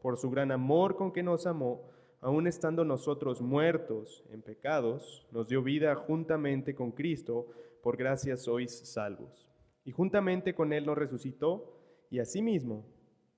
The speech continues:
nos hizo sentar en los lugares celestiales con Cristo Jesús".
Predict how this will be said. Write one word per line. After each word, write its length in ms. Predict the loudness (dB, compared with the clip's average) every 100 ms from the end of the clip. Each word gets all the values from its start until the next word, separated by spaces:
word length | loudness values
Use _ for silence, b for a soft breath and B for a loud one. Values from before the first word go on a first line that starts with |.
| _ _
nos 240 | -2 0 -2
hizo 160 | -6
sentar 360 | -2 0 2 0
en 80 | 0
los 100 | 0
lugares 640 | 2 2 2 -2 -4 -10
celestiales 800 | -8 -8 -10 -2 0 0 -4 -10 b b b b
con 180 | -8 -6
Cristo 560 | -6 -8 -6 -6 -6 -8 b b b -20
Jesús". 520 | -18 -18 -20 -20